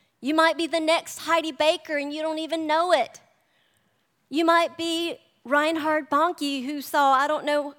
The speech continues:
how many come to Jesus. That might be you. Why not? Why not you? Why not you? That's one thing I've had to t-,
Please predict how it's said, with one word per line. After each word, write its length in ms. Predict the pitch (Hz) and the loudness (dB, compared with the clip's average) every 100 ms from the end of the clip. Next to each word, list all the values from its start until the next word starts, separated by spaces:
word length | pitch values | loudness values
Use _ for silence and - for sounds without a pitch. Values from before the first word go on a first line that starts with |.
| _ - | _ -16
how 300 | 277 294 311 | -6 -2 -2
many 460 | 294 311 294 226 - - _ | -2 -2 -2 -4 -8 -20 _
come 220 | 330 320 | -4 -2
to 140 | 320 | -2
Jesus. 580 | 240 302 349 320 254 - - - _ | -4 -4 -4 -4 -6 -6 -12 -20 _
That 260 | 359 381 349 | 2 4 2
might 300 | 392 403 392 | 0 0 0
be 340 | 403 403 392 | 2 2 2
you. 580 | 392 427 427 427 330 202 _ _ _ _ _ | 0 0 0 0 -2 -6 _ _ _ _ _
Why 300 | 277 403 440 | 0 2 2
not? 580 | 427 440 440 392 - - _ _ - - | -2 -4 -4 -4 -6 -18 _ _ -20 -20
Why 280 | - 370 427 | 0 2 4
not 340 | 415 427 440 392 | 4 4 2 0
you? 440 | 440 427 392 247 - _ _ _ _ _ _ _ _ _ _ - | -2 -2 -4 -10 -20 _ _ _ _ _ _ _ _ _ _ -2
Why 180 | 415 466 | 0 2
not 280 | 453 453 415 | 0 0 0
you? 260 | 440 403 | -2 0
That's 280 | 330 381 - | 0 0 0
one 200 | 359 370 | -4 -2
thing 160 | 403 381 | -2 0
I've 160 | 359 | 0
had 180 | - 370 | 2 0
to 120 | 466 - | 0 -4
t-, 180 | 466 | -6